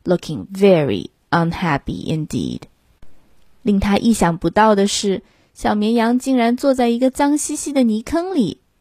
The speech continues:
它看上去是那样的不开心。“What's up with you, Lammy Poo?" she said.长脸牛问：“你怎么看上去不开心呀，小绵羊？”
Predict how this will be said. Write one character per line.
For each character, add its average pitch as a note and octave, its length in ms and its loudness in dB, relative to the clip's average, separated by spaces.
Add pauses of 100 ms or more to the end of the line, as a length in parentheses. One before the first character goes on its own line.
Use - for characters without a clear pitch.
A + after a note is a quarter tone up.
(560)
它 D4+ 100 -2
看 E4 300 0
上 D4+ 220 2
去 C#4 320 -2 (220)
是 - 180 -10
那 E4+ 160 0
样 D4+ 220 4
的 D4 100 2
不 C#4+ 140 -4
开 E4+ 240 0
心。 F4 400 -4 (1500)
“What's F4+ 320 2
up F#4+ 200 4
with D4+ 240 2
you, A#3 420 4
Lammy G#3 340 2
Poo?" C4 540 2 (320)
she - 220 -14
said. D#3+ 340 -12 (760)
长 G3+ 240 2
脸 F#3+ 160 4
牛 F3 160 2
问 G3+ 320 4 (720)
：“你 B3 200 2
怎 A3 160 -2
么 G#3+ 120 0
看 C4 300 4
上 A#3+ 180 2
去 A3+ 140 -6
不 B3 140 -10
开 C#4+ 280 -2
心 E4 360 -4
呀， D#4 200 4
小 A#3+ 220 0
绵 A3 220 4
羊？” A#3 480 2